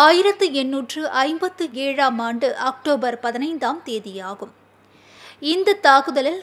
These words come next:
கேப்டன் சி இ பர்டன் என்கிற அரசியல் முகவரும் அவரது இரண்டு மகன்களும் இன்னும் சில வீரர்களும் கொல்லப்பட்டனர். அவர் கோட்டாவினுடைய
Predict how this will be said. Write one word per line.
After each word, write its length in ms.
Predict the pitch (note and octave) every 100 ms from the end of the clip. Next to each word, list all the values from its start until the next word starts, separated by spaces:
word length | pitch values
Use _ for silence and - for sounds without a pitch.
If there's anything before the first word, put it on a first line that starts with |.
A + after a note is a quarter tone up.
| -
கேப்டன் 420 | C#4 C4 - B3+ B3 -
சி 160 | E4+ E4+ F#4 E4
இ 20 | E4 B3
பர்டன் 380 | A#3+ B3+ C4+ C#4+ A#3+
என்கிற 240 | A3+ A#3+ A#3+ - -
அரசியல் 520 | B3 D4 - C#4+ B3+ G#3
முகவரும் 460 | G3+ A#3 G#3 G3+ E4 - - - - C#4
அவரது 360 | D#4+ F#4 F4+ E4+ A3
இரண்டு 300 | C4 E4 F#4 D4+
மகன்களும் 560 | G#3+ G#3 A#3 A#3+ A#3+ - - _ - - - B3+
இன்னும் 300 | E4 F#4+ A4+ A4
சில 200 | E4 D4 B3+
வீரர்களும் 540 | C4+ C#4+ C#4+ C#4+ C#4 C#4+ -
கொல்லப்பட்டனர். 680 | C#4 D#4+ - - G#3 F3 - _ _ _ _ _ _ _ - - - - D#4
அவர் 220 | D#4+ F#4 - -
கோட்டாவினுடைய 760 | D#4+ E4+ G#4 G4+ F#4 E4+ D#4